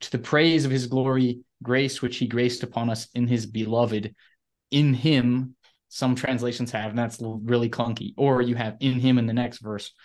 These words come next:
"In him we have redemption through his blood." There are a lot of places like that where you could, you could take the phrase, the, the prepositional phrase to go with the previous f-, clause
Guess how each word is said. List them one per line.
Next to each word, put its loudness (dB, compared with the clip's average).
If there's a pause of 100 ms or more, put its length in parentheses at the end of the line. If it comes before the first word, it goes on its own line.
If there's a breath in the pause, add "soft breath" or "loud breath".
(200 soft breath)
"In 4
him 2
we 4
have 0
redemption -4
through -4
his -4
blood." -6 (720 soft breath)
There 6
are 4
a -4
lot 0
of -2
places -2
like -6
that -6
where -6
you -8
could, -6 (160)
you -6
could -6
take -4
the -8
phrase, -2 (100)
the, -6
the -10
prepositional -4
phrase -8 (340 soft breath)
to -4
go -2
with -4
the -8
previous -4
f-, -20 (320)
clause -2